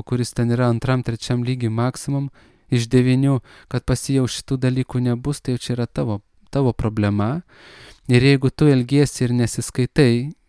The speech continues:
kad pas žmogų yra tokių ydų, tai yra irgi tavo jau problema. Mm.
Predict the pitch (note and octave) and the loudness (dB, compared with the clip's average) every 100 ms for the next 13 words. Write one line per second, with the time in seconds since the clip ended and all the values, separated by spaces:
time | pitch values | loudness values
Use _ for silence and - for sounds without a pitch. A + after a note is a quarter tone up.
0 | - A#2+ B2 A2 C3+ B2+ A#2 A#2 A#2 - | -8 -4 -4 -2 0 0 0 0 0 -4
1 | G#2+ B2 C3+ G3+ B2+ B2+ F#3 _ - - | -6 -4 0 0 2 0 0 _ -20 -20
2 | - - C#3 D3 D#3 C3+ A2 F2+ F2 F2+ | -18 2 4 6 4 2 -4 -4 -6 -6
3 | E2+ F#2+ F#2+ F2 E2+ E2+ - _ _ _ | -6 -8 -8 -8 -10 -14 -20 _ _ _
4 | _ _ _ _ _ _ _ _ _ _ | _ _ _ _ _ _ _ _ _ _
5 | _ _ _ _ _ _ G2+ F#2+ | _ _ _ _ _ _ -16 -16